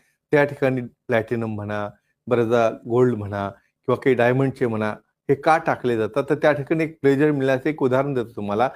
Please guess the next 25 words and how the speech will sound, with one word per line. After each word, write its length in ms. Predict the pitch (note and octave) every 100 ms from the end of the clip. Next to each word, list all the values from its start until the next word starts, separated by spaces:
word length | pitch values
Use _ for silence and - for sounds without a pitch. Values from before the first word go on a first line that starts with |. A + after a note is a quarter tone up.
| - _ -
काही 120 | D3+ D#3
प्रोडक्शन 500 | D#3 D3 D3 D3 C#3+
हे 180 | D#3+ D#3+ _ -
डॉटेड 380 | A#2+ B2 A#2+ B2
असतात, 380 | A2+ - G#2+ G#2 _ _ _
काही 160 | D3 D#3
प्रोडक्शन 500 | D#3 C#3 C#3 - C#3
हे 160 | D#3+ D#3 _ -
रिब्ड 340 | A2+ D#3 D3
असतात. 420 | C3+ A2 - A2 A2
तर 380 | _ _ -
अशा 400 | A#2+ B2 - F3
पद्धतीने 680 | F3 D#3+ B2+ B2+ B2+ A2+ A2
प्रोटेक्शन 760 | - _ _ C#3+ C#3 D#3 - D#3+
न 160 | D3+
वापरता 680 | D#3 D3+ C#3 A#2+ A#2 G#2+ G2+ - _ _ C3
नॅचरल 680 | B2+ C3 - - E3 F#3
आपल्या 440 | B2+ - C3 C3 D3 _ -
लिंगाला, 540 | A#2+ A2+ A2 A2 A2 A#2+
अवयवाला 580 | A#2+ A#2 G#2+ A2 G#2 - _ _
काही 140 | D3 D3+
त्या 180 | D3+ D3
ठिकाणी 380 | D3 C#3+ D3
फ्रिक्शन 760 | D3+ _ _ D3+ D3 - E3+ E3
डिव्हाइसेस, 640 | C#3 B2+ C3 B2+ B2 -